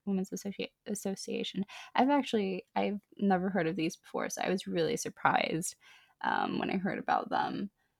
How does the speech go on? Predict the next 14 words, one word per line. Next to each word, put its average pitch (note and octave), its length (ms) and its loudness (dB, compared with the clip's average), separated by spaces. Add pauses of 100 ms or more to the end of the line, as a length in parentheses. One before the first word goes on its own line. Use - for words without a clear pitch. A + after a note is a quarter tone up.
(140)
But F#3 520 2
they F3+ 320 4
attempted F#3 520 2
to - 180 2
define E3 520 4
the - 120 4
ideal E3+ 340 2
relation F3 480 2
between F3 420 2
woman E3+ 440 2
and - 260 2
the - 60 0
nation G3+ 800 6
through, D#3+ 840 2